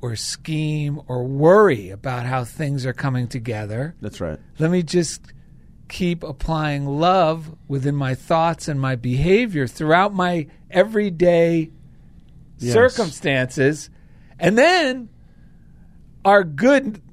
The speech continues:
Speaker 1: you know, the desires of our heart always seem to come in from left field.
Speaker 2: Right.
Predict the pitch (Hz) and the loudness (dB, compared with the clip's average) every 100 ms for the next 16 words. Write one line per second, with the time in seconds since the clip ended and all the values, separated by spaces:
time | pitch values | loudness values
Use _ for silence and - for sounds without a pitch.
0 | - 190 220 170 165 226 147 160 156 196 | -4 2 4 4 2 -2 -2 -2 0 4
1 | 226 226 180 180 160 156 202 269 180 - | 4 4 2 2 2 2 4 2 2 0
2 | 190 240 269 220 170 202 185 165 139 - | 4 6 6 2 -2 -2 -2 -4 -8 -2
3 | 220 214 233 233 190 165 170 165 185 - | 0 2 2 2 -2 -4 -2 2 2 2
4 | - - 262 370 427 143 117 117 117 104 | -8 -6 2 6 6 4 0 0 0 -2